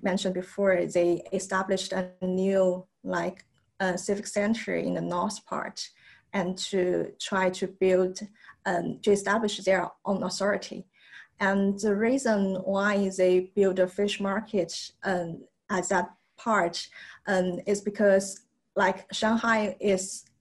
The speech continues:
the distribution center, although it's not the place where the fish was catched, it's a distribution center, like, t-, for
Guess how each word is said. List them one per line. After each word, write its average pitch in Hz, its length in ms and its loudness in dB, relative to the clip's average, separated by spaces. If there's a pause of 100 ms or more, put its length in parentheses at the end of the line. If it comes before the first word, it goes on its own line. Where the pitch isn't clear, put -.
(160)
the 202 200 2
distribution 202 680 2
center, 190 440 0
although 202 280 2
it's 208 180 0
not 196 400 -2 (380)
the - 80 -10
place 214 540 2
where 196 200 6
the 185 80 -2
fish 185 320 0
was 185 140 -2
catched, - 560 -4 (100)
it's 185 160 -6
a 196 60 -2
distribution 196 580 -2
center, 208 580 -4 (200)
like, 180 260 0 (260)
t-, - 240 -8 (140)
for 180 400 2